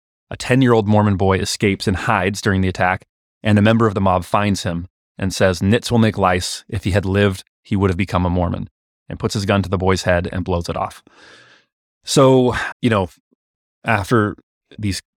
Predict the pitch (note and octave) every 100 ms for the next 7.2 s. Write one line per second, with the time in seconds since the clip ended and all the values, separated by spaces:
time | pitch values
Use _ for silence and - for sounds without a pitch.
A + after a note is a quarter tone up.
0 | _ A2+ G2 F2+ G2+ F2+ - F#2+ F#2 -
1 | - _ _ - G2+ F#2+ - _ _ _
2 | _ - A2+ G2+ F#2 F2+ E2+ - - G2
3 | - F#2 F2+ F2 - - - _ _ _
4 | _ _ G2+ G#2+ G2+ F#2+ F#2+ - G2 F#2+
5 | F#2 F#2 E2+ G2 F#2 F#2 G#2 G2 F#2 G2
6 | G2 F#2+ F#2+ F#2+ F#2 F#2 F2 F#2 G2 -
7 | F#2+ -